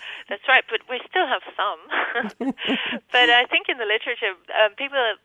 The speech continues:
usually d-, discuss these questions, and I, I mentioned Descartes, for instance, in, uh, the literature there, it comes out quite distinctly that the question is: Well, what can animals do, and how, if we suppose that they can think,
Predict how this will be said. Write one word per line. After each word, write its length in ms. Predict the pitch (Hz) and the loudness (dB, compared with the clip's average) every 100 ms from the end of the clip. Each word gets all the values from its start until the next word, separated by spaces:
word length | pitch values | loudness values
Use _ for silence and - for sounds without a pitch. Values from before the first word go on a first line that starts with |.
| - | -14
usually 320 | 240 240 214 202 | -12 -6 -6 -6
d-, 160 | - _ | -12 _
discuss 320 | 208 - 214 - | -18 -12 -14 -12
these 140 | - - | -18 -8
questions, 560 | 196 190 - 190 185 - | -8 -8 -14 -20 -18 -10
and 80 | 190 | -2
I, 160 | 185 180 - | -2 -2 -6
I 80 | 185 | -6
mentioned 320 | 180 - 180 | -6 -8 -8
Descartes, 400 | 180 - 180 190 - | -8 -4 -6 -8 -10
for 80 | 185 | -12
instance, 320 | 180 _ - | -12 _ -20
in, 160 | - 87 - 98 | -20 -20 -20 -20
uh, 240 | 87 87 - | -20 -20 -20
the 80 | 92 | -16
literature 480 | 92 - - 196 190 | -14 -14 -14 -16 -6
there, 160 | 208 | -6
it 160 | 190 - | -6 -16
comes 160 | 185 - | -18 -8
out 160 | - - | -8 -8
quite 400 | - 185 90 - _ - - - _ | -12 -8 -8 -10 _ -20 -20 -20 _
distinctly 720 | - - 220 226 - 196 185 185 | -18 -12 -12 -14 -16 -16 -14 -10
that 160 | 185 - - - - - - - _ - | -10 -10 -18 -18 -16 -18 -18 -20 _ -10
the 80 | - | 4
question 320 | 403 415 339 | 6 6 0
is: 80 | 294 _ _ _ _ - | 0 _ _ _ _ 4
Well, 240 | 285 285 | 6 6
what 160 | 381 - | 4 0
can 160 | 403 | 2
animals 400 | 320 330 311 254 - - | 4 4 2 -2 -6 -4
do, 80 | 247 269 269 262 | 0 2 4 6
and 160 | 214 220 _ | 6 2 _
how, 400 | - 269 269 247 _ - | 4 6 6 2 _ -4
if 160 | 339 - | -4 -4
we 240 | 285 247 - | -8 -8 -12
suppose 240 | - 233 214 | -6 -4 -4
that 160 | - - | -6 -10
they 80 | - | -10
can 160 | - 185 _ _ | -12 -18 _ _
think, 480 | 294 320 320 311 | -4 -4 -10 -20